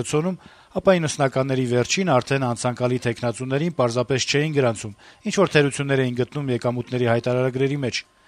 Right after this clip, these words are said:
Երկու հազարից հետո էլի տեխնոլոգիաները փոխվեցին։ Սկսվեց միաթեկնածու առաջադրումների,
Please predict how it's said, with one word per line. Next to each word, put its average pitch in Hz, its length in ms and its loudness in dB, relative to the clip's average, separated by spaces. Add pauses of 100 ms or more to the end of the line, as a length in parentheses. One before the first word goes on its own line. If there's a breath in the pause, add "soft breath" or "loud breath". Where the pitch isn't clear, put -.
(140 soft breath)
Երկու 165 300 2
հազարից 135 380 4 (100)
հետո 180 200 2 (120)
էլի 185 300 6
տեխնոլոգիաները 131 720 0 (100)
փոխվեցին։ 165 480 0 (320 soft breath)
Սկսվեց - 380 2 (280)
միաթեկնածու 143 840 2
առաջադրումների, 123 760 0